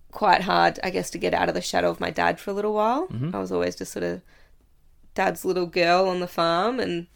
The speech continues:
Speaker 1: trying to get taken seriously, like, "No, actually, I'm,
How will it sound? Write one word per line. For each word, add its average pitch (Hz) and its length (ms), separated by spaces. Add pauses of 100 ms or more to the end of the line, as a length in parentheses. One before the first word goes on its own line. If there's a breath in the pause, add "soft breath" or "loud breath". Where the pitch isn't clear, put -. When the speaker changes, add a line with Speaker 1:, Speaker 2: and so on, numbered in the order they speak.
(260)
Speaker 1:
trying 180 220
to 175 40
get 175 160
taken 170 300
seriously, 175 480
like, 160 340 (220)
"No, 208 180
actually, 175 500
I'm, 185 220